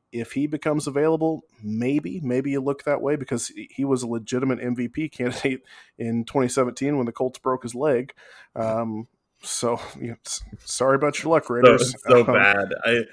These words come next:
Speaker 1: yeah.
Speaker 2: I honestly do still kind of, uh, not that I have any involvement in it, but it still
Speaker 1: Right.
Speaker 2: kinda hurts a little bit.
Speaker 1: Yeah, yeah, that was terrible for him. But
Speaker 2: Yeah.
Speaker 1: so, you know, it, s-, bringing him in, putting him with Frank Reich, and seeing if he's maybe a guy that could kinda regain some of that form,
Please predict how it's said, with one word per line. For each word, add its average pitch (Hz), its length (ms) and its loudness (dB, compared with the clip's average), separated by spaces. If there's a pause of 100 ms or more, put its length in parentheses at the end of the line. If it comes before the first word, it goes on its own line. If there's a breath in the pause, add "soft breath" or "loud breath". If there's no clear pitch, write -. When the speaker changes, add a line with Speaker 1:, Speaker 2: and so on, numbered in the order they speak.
(140)
Speaker 1:
yeah. 139 180 6
Speaker 2:
I 110 140 6
honestly 110 440 0
do 107 180 2
still 104 320 -2
kind 101 160 0
of, - 140 -8
uh, 78 140 -8
not 85 280 -8
that 80 100 -10
I 80 60 -6
have 80 140 -6
any 76 100 -14 (140)
involvement 78 480 -8
in 76 100 -14
it, 73 100 -16
but - 120 -20
it 135 40 -14
still 127 100 -2
Speaker 1:
Right. 110 220 -2
Speaker 2:
kinda 82 220 -12 (100)
hurts - 280 -6
a 80 60 -12
little 76 200 -12
bit. 76 220 -12 (460 soft breath)
Speaker 1:
Yeah, 165 540 4
yeah, 139 160 0
that 151 120 2
was 151 160 0
terrible 147 340 2
for 107 140 -10
him. 107 180 -4
But 131 160 0 (180 loud breath)
Speaker 2:
Yeah. - 160 4
Speaker 1:
so, 151 280 6
you 156 80 4
know, 143 200 6
it, 135 280 -6 (440)
s-, - 140 -12 (100)
bringing 165 460 4
him 156 220 4
in, 131 200 4
putting 147 260 0
him 139 140 2
with 131 160 0
Frank - 480 -4
Reich, 117 300 -2
and 113 300 -6
seeing 139 380 -2
if 123 120 -8
he's 127 180 -4
maybe 123 280 -2
a 117 60 -4
guy 117 160 -2
that 117 100 -4
could 113 160 -16
kinda 120 240 -4
regain 117 400 -6
some 117 180 -4
of 110 60 -4
that 107 160 -4
form, 123 480 -4